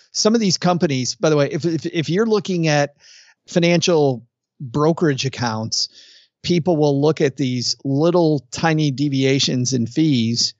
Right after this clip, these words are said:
and compare and contrast them. But there is a much, much, you talk about a big delta.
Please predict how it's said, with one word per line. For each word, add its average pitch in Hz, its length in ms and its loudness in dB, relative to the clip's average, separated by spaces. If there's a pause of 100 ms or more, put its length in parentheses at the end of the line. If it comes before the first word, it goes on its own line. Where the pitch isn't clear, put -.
(140)
and 127 380 2
compare 147 360 0
and 139 80 -2
contrast 139 560 0
them. 101 240 -10 (480)
But 143 320 -2
there 165 380 0
is 139 220 0
a 127 180 -2
much, 202 800 0
much, 160 260 0
you 160 260 -2
talk 190 200 0
about 156 160 2
a 135 60 0
big 147 300 -4
delta. 170 400 0